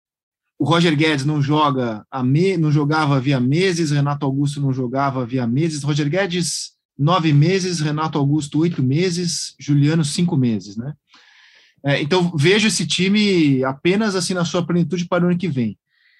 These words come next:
Mas ainda que os caras não estejam cem por cento e não estarão até o fim do campeonato, o Corinthians melhorou demais e sonha agora com a vaga direta na Libertadores. Quero saber de vocês também o quanto vocês acham que Davi Luiz muda a defesa do Flamengo, P V C.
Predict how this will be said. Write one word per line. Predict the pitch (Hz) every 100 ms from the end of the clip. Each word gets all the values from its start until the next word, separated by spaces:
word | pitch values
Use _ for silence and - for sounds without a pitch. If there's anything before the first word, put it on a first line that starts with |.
| _ 151
Mas | 180 196
ainda | 196 226 269
que | 254 240
os | 214
caras | 208 180 156
não | 147 175
estejam | 175 185 190
cem | 175 185 180
por | 175 131
cento | - 165 190 139
e | 131
não | 131 143 170
estarão | 175 170 143 165 160
até | 143
o | 143
fim | 143
do | 143 135
campeonato, | 139 127 127 165 151 - _ _ _ _ _
o | -
Corinthians | 147 160 175
melhorou | 180 170 180
demais | 170 147 143 185 185 - - - _ -
e |
sonha | 180 - 175 185
agora | 147 151 170
com | 180
a |
vaga | 147 156 170
direta | 170 147 143
na | 160
Libertadores. | 165 160 160 185 139 120 110
Quero | - 185
saber | 185 190 196
de | 190
vocês | 190 180 180
também | 190 185
o | 202
quanto | 214 226 214
vocês | 214 208 180
acham | 190
que | 196
Davi | 185 170 190
Luiz | 196 170 202 - - - _ _ _ - -
muda | 165 220 277 226 262
a | 226
defesa | 202 208 175 214 208
do | 202
Flamengo, | - 233 175 147 131
P | 135
V | 120
C. | - 104